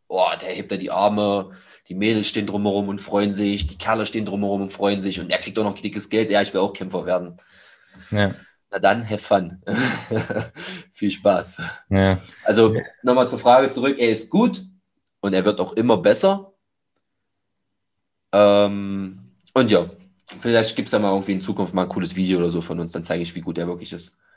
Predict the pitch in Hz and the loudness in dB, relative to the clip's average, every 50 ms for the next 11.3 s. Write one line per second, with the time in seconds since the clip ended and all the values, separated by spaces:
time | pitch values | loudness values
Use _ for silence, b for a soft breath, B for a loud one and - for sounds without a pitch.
0 | b b b - 110 - - 117 117 135 - - 143 139 135 - - 117 113 110 | b b b -2 0 2 4 4 4 4 4 4 6 4 4 6 4 4 4 4
1 | 101 110 110 107 110 107 107 - - - 113 113 113 117 - 127 113 110 104 - | 4 4 6 6 6 6 4 4 2 0 2 2 2 0 0 0 -2 0 0 2
2 | 113 117 127 120 120 120 107 127 127 131 117 107 110 107 95 87 104 101 95 101 | 2 4 6 6 4 6 4 4 4 4 2 2 0 0 0 2 0 0 2 0
3 | 110 107 110 110 104 101 98 92 - - 110 113 - 123 113 104 117 113 127 123 | -2 0 0 2 4 4 4 4 2 0 -2 0 0 0 2 2 2 2 2 0
4 | 117 113 117 98 101 95 - - 113 104 - - - - _ _ _ - 110 110 | 2 2 4 4 2 2 4 6 6 6 6 4 -4 -16 _ _ _ 2 4 4
5 | 110 104 101 92 110 101 87 92 92 76 82 95 - - 107 101 95 95 95 90 | 4 4 4 2 0 0 0 -2 -2 -2 -4 -4 -4 -2 -2 -2 0 0 -2 -2
6 | 90 95 87 87 92 92 90 92 98 92 95 - - 107 98 104 107 104 101 107 | -2 -2 0 2 2 2 2 0 -2 -4 -4 -2 -4 0 2 2 4 4 6 4
7 | 107 107 110 - - - 120 113 110 113 113 110 104 98 - 104 92 - 110 104 | 4 2 0 -8 -6 0 4 6 6 6 6 6 4 4 4 2 2 4 2 4
8 | 90 101 98 - 92 95 101 104 110 107 101 104 98 101 - - - - 101 - | 4 4 4 4 4 4 4 6 6 4 4 2 -2 -6 -10 -12 -8 -6 -6 -6
9 | - 101 - - 85 92 101 110 113 - - - B B B B B B B - | -6 -8 -8 -2 2 4 6 6 6 4 0 -6 B B B B B B B -6
10 | 104 95 101 95 101 101 104 107 104 - - 101 95 101 101 101 101 98 98 98 | -2 0 0 0 2 2 2 2 2 0 -4 -4 -2 0 2 2 4 2 2 2
11 | 98 95 95 95 - | 0 0 -2 -8 -14